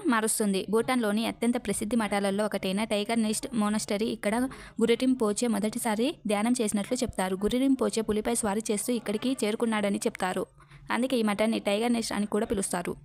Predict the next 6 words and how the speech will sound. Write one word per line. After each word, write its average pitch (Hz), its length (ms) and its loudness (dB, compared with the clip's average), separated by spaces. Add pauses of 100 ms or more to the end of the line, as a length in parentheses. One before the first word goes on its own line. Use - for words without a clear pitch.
(400)
నెంబర్ 220 400 4
ఫోర్, 208 240 4 (640)
భారతదేశంలోని 220 880 0
జైపూర్ 220 400 0
హవామహల్ను 208 640 0 (240)
పదిహేడు 240 280 2